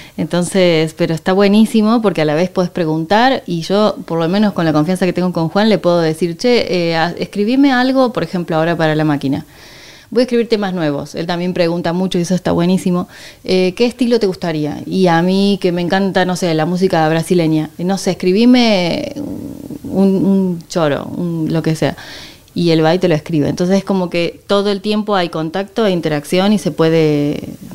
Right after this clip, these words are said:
como, no te voy a decir de a dos, porque él, todo lo hace él. Pero bueno,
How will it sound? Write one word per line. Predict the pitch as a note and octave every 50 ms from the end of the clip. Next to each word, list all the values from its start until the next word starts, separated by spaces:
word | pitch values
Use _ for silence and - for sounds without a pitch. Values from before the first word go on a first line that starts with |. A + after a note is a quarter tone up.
| - - - - - - - - - - - - - - - - - - - - - - -
como, | - - E3+ E3 D#3+ D3+ - -
no | F3 G3 G#3
te | F#3+ G#3
voy | F3+ E3+
a |
decir | D#3+ E3 - E3+
de | D#3 D3+
a | D#3
dos, | G#3 G#3 E3
porque | - - D3 C3+ D3+
él, | D3 D3 D3+ D3 - C#3+ D3+ - - -
todo | - E3+ F3+ F3 D#3+
lo | D#3+ D#3+
hace | E3 - F3 F3 F#3+ F#3
él. | E3 D#3+ - - - - - - - - _ _ _
Pero | - E3+ D#3+ D#3 D3+ D3+
bueno, | F3 G3 F#3 D#3+ D#3